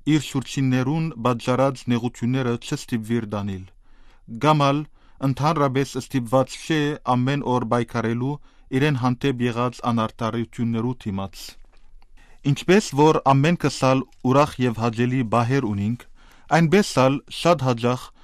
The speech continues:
ունենք դխուր և դժվարին օրեր։ Օրեր, երբ հանգարց մեր սրդի արևը գխավարի, և մեր հոգվույն մեջ գզկանք տխրությունը և խռովությունը։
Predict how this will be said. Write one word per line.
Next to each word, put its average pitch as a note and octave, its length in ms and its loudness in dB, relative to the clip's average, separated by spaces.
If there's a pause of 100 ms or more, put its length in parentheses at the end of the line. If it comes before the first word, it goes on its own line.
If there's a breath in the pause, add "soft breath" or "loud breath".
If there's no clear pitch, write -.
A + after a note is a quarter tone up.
(180 soft breath)
ունենք D3 360 2
դխուր E3 500 0
և B2 280 -4
դժվարին A2+ 480 -2
օրեր։ G2 400 -10 (720)
Օրեր, D#3 360 4 (120)
երբ B2 400 -2
հանգարց C#3+ 520 0 (100)
մեր C3 280 0
սրդի B2 520 -2 (520 soft breath)
արևը C3+ 460 4
գխավարի, G#2+ 640 -2 (600)
և A#2+ 320 2
մեր E3 160 4
հոգվույն C3 540 0
մեջ C3 300 -2 (520 soft breath)
գզկանք C#3+ 640 0
տխրությունը B2+ 640 0 (120)
և A#2+ 300 -2
խռովությունը։ G#2 640 -6